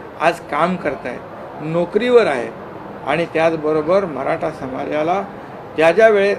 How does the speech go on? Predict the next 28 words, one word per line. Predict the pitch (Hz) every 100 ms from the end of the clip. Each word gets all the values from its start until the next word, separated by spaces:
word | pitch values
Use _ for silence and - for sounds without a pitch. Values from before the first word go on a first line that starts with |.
| -
अशा | 139 196
प्रकारचे | 196 175 175 170 165
प्रसंग | 160 156 175 175
आले | 156 156 202 202 - - -
तेव्हा | 165 175
मी | 185
स्वतःहून | - 165 214 233 208 170 - - -
त्या | 170 170
गोष्टी | 165 151 175
अंगावर | 143 135 160 165
घेतलेल्या | 117 - - 175 135
आहेत. | 117 - - - -
त्यामुळे, | 147 165 175 202 220 - - - - -
अ, | 147 143
जे | - 185 208
जे | 254
काही | 247 226 214 196
त्यांना | - - 170 180 175
लाभ | 151 180 180 156
जे | 170
देयक | - 156 170 165 -
आहेत | 143 151 202 196 - - - -
ते | 165 147
लाभ | 165 170 - - - - - -
युद्ध | 151 175
पातळीवर | 180 165 160 175 160 - 147
कसे | - 202
मिळतील | 196 196 214